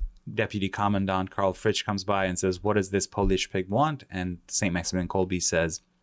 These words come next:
uh, Kolbe says, "I'm a,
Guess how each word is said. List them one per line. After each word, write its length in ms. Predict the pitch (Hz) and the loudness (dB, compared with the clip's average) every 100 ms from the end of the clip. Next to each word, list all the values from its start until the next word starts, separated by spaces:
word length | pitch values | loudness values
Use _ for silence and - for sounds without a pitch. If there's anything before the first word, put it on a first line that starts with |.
| _ _ _ _ _ _ _ _ _ _ - - | _ _ _ _ _ _ _ _ _ _ -16 -6
uh, 320 | 92 87 80 - | -2 -2 -2 -4
Kolbe 340 | 104 95 90 | -2 0 -2
says, 260 | - 82 - - - - - _ _ _ | -4 -8 -10 -20 -20 -20 -20 _ _ _
"I'm 220 | 107 123 | 0 2
a, 100 | 120 | 2